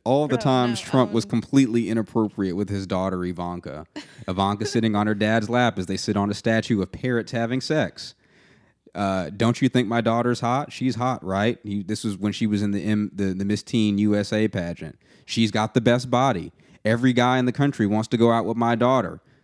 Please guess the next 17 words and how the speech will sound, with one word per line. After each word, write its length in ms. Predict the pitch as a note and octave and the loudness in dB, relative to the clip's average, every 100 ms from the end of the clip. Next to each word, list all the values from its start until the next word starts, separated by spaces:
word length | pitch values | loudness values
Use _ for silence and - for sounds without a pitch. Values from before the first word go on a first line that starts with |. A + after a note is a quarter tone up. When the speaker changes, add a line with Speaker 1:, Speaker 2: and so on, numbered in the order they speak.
| - | -2
Speaker 1:
Trump 220 | - C3 | 2 4
agreed 500 | B2+ A2+ C3 C3 - A2+ | 2 2 4 4 4 0
with 120 | A#2+ | 0
Howard 320 | B2 C3 B2+ | 2 2 2
Stern 400 | B2 C#3 C#3 C3+ | 0 0 2 4
that 100 | G2 | 2
his 140 | G#2+ A2 | 0 0
daughter 420 | G2+ A2 A#2+ A#2+ | 2 2 4 2
is 120 | A#2 | 0
a 60 | A2 | 0
piece 260 | B2 B2 | -2 0
of 100 | C3 | 0
ass." 560 | B2 C3 G#2 D#2+ - - _ _ _ _ _ - - | 0 2 0 -4 -10 -16 _ _ _ _ _ -20 -4
QAnon 540 | - G3 F#3 E3+ E3+ | 2 4 4 4 4
debunked. 500 | D#3 C3+ D#3+ G#2+ - - G#4 | 2 4 4 2 -6 -8 -8
Speaker 2:
<laughs> 160 | - - | -6 -6
Speaker 1:
Trump 420 | - D#3 F3+ | 4 6 6